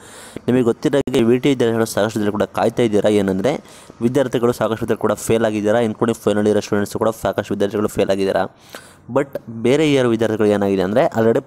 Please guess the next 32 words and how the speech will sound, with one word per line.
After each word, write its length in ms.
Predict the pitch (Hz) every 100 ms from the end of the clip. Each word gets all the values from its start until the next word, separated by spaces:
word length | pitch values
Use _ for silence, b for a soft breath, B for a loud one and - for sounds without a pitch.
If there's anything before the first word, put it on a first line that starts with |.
| -
ಒಂದು 260 | 117 127
ಸೆಮ್ 160 | 123 123
ಪ್ರಮೋಟ್ 320 | - 107 110
ಆಗಿರೋ 200 | 104 101
ಕಾರಣ 240 | 98 98
ಇನ್ನೊಂದು 260 | 123 117 117
ಸೆಮ್ದು 240 | - 107
ಬ್ಯಾಕ್‌ಲಾಗ್ಸ್ 440 | 113 95 110 101 -
ಇದ್ದಾವೆ. 340 | 101 117 170 B B B -
ಅವ್ರು 140 | 123
ಹೆಂಗೋ 200 | 127 147
ಮ್ಯಾನೇಜಬಲ್ 720 | 135 104 127 135 117 113 110 98
ಅಂದ್ರೆ 220 | 107 139
ಮ್ಯಾನೇಜ್ 340 | 113 107 113
ಆಗೋ 100 | 110
ಮಾಡ್ತಾರೆ. 480 | 104 98 - 127 180
ಆದ್ರೆ 280 | - 151 170
ನಮ್ಮ 160 | 185 170
ಫೈನಲ್ 320 | - 151 165
ಇಯರ್ 100 | 160
ವಿದ್ಯಾರ್ಥಿಗಳಿಗೆ 420 | 139 143 139 131
ಏನಾಗಿದೆ 300 | 131 117 110
ಅಂದ್ರೆ 320 | 101 117 202 - B B B B B
ಅವರು 320 | - 139 180 -
ಈ 100 | 147
ಕಡೆ 200 | 143 156
ಎರಡು 300 | 139 135 143
ಎಗ್-, 140 | 131
ಎರಡು 180 | 117 127
ಸೆಮ್ಮು 220 | 147 147
ಎಕ್ಸಾಮ್ 280 | 135 131 131
ಬರೆದಿದ್ದಾರೆ, 520 | 117 117 113 104 92